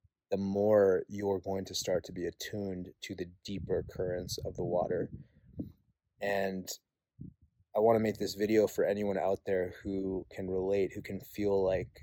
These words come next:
they're just so sensitive sometimes and they don't know what the fuck is going on sometimes. Like, you just feel so hopelessly sad or, uh,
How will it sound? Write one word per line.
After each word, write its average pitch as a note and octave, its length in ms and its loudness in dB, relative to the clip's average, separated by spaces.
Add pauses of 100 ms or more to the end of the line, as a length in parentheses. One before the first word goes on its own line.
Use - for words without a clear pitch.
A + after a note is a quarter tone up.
(140)
they're F#2+ 160 0
just - 280 0
so G2 160 2
sensitive F#2 560 -2
sometimes F2+ 560 -6
and F2+ 80 -10
they F2+ 80 -4
don't F2+ 260 -2
know F#2 560 -2 (460)
what F#2 220 -4
the - 80 -12
fuck - 240 0
is F2+ 100 -4
going F#2 240 0
on F#2 380 -2
sometimes. E2+ 540 -8
Like, F2 140 -8
you F#2 80 -12
just - 260 -6
feel F2+ 180 -2
so F2 600 -2 (840)
hopelessly G2 580 -4
sad - 460 0 (920)
or, F2+ 520 0
uh, F2 160 -6